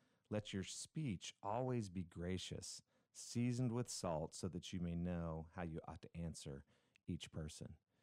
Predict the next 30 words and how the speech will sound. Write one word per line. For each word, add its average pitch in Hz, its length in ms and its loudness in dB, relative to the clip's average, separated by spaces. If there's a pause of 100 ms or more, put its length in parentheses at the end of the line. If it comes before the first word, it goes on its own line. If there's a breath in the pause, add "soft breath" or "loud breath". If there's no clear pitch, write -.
(220)
You 107 80 4
know, 107 120 8
if 92 140 4
we 120 380 6 (220)
took - 240 0
this 127 240 2
verse 92 340 2
really 92 360 6
seriously 85 580 2
before 85 300 2
we 80 120 2
post 76 400 0
and 82 120 4
even 80 200 2
read 90 240 4
<laughs> 139 100 0
that 92 180 -2
verse 98 340 2
before 90 420 0
I, 80 160 2
especially 185 440 4
if - 120 -2
you're 87 200 4 (400)
entering 107 300 6
into 98 200 4
one 87 140 4
of 80 40 4
these 76 140 -2
controversial 95 640 0
topics. 73 640 -2